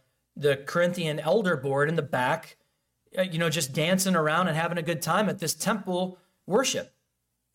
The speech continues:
He's, he's telling them over and over again, "If you can't give that up for the sake of believers," I'm not saying everybody in the church was doing this, and I'm not saying that this,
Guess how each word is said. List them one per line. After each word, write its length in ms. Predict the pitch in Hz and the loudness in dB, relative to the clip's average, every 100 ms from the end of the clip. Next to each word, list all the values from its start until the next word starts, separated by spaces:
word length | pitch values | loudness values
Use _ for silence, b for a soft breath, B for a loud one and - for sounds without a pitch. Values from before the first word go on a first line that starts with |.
| b b b b b | b b b b b
He's, 380 | 170 - - - | -2 0 0 -4
he's 360 | 185 170 - | -6 -2 -4
telling 480 | - - 208 269 208 | -6 -2 2 4 4
them 140 | 165 160 | 2 2
over 340 | 165 226 214 208 | 4 4 2 0
and 80 | |
over 220 | 180 202 190 | 2 2 0
again, 320 | 156 147 151 | 0 0 -2
"If 160 | 147 170 | -8 -2
you 120 | 269 | -2
can't 340 | - 302 - | 0 -2 -2
give 220 | 139 202 185 | -2 -2 0
that 320 | 170 139 - | 0 -2 -6
up 320 | 139 90 - _ _ _ _ _ | -6 -6 -10 _ _ _ _ _
for 100 | 170 | -4
the 120 | 151 123 | -2 0
sake 560 | - - 180 214 - - | 0 4 2 2 -4 0
of 340 | 165 156 131 | 2 2 -2
believers," 640 | 151 139 104 95 - - b b b | -2 -2 -4 -8 -8 -8 b b b
I'm 80 | 151 | -2
not 200 | 160 190 | 0 0
saying 260 | 208 202 | 0 0
everybody 340 | 165 160 156 156 | -2 0 -2 -2
in 80 | |
the 60 | 156 | -4
church 260 | 151 143 151 | -4 -6 -6
was 120 | 127 | -8
doing 220 | 135 127 | -6 -6
this, 140 | 127 | -6
and 100 | 143 | -6
I'm 80 | 131 | -4
not 200 | 143 143 | -4 -2
saying 260 | 151 143 135 | -2 -2 0
that 200 | 131 - B B | -2 -4 B B
this, 500 | 143 160 - - | -4 0 0 -2